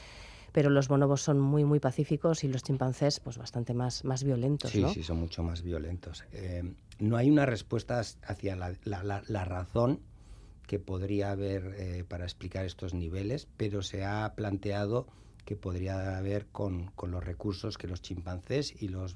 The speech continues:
Speaker 2: bonobos tendrían en su,
Speaker 1: Ujú.
Speaker 2: en su medio ambiente, ¿no? Los bonobos vivirían al sur del río Congo, que es una selva más productiva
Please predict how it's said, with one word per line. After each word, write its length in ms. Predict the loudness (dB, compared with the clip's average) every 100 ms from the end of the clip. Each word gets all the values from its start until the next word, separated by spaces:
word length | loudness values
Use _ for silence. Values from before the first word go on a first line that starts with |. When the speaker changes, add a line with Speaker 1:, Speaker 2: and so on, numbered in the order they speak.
| -10
Speaker 2:
bonobos 400 | -8 -4 -4 -4
tendrían 360 | -4 -4 -2 -2
en 60 | -2
su, 300 | -4 -8 -8 -14 -12 -4
Speaker 1:
Ujú. 280 | -2 -2 -4 -6
Speaker 2:
en 180 | -6 -6
su 380 | -6 -6 -4
medio 320 | -2 0 2 2
ambiente, 420 | 0 -2 -4 -6
¿no? 100 | -4
Los 180 | -4 -2
bonobos 440 | -2 -2 -2 -2
vivirían 500 | -2 -2 -2 -2 -4
al 120 | -6
sur 240 | -4 -4 -2
del 160 | -4
río 300 | -2 -2 -4
Congo, 500 | 4 6 8 8 6 2 -18 -18 -18 -20 -6
que 100 | -4
es 140 | -2
una 160 | -2 -2
selva 500 | -2 -2 -2 -4 -4
más 280 | -2 -2 -2
productiva 800 | 0 0 0 -2 0 2 2